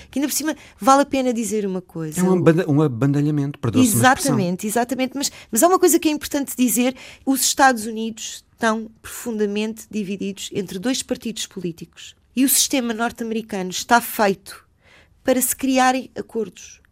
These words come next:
Speaker 1: O sistema norte-americano está feito para bloquear precisamente quando há esta, esta divisão partidária tão grande.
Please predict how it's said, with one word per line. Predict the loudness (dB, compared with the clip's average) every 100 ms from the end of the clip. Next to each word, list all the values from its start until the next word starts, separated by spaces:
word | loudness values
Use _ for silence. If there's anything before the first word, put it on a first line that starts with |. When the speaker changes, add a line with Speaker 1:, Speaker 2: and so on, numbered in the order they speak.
| _ _ -6
Speaker 1:
O |
sistema | -2 -2 0
norte-americano | -2 -2 -6 -4 -4
está | -4 -4
feito | -2 -4 -4
para | -4 -2
bloquear | 0 -2 -2 -2 4 6 6 4 -2 -20 _ _ _
precisamente | -6 -2 0 0 -2 -2
quando | 0 4
há | 6 6 4 -4 -20 -20 _
esta, | 4 4 4 2 6 6 4 0 -6
esta | -2 2 4
divisão | 4 4 2 0 0
partidária | -2 0 2 4 4 2 -4
tão | -6 -4
grande. | -2 -2 -2 -8